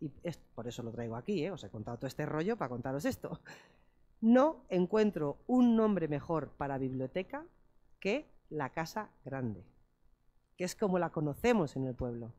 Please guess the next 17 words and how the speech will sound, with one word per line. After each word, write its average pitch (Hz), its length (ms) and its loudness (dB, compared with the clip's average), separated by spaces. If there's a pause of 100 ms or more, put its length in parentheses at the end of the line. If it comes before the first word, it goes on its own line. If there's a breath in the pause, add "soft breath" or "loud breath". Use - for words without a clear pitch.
(200)
O - 20 -20
sea, 165 240 -4
el 180 180 -4
mejor 240 380 6
nombre 170 460 4 (420)
para 170 160 2
una 226 140 6
biblioteca 190 560 0 (340)
es 214 260 -2 (120)
la 147 160 -6
Casa 226 480 -4
Grande. 131 480 -4
Esa 254 220 2
es 247 40 0
la 175 140 0
idea 226 440 0 (600)
de, 190 340 0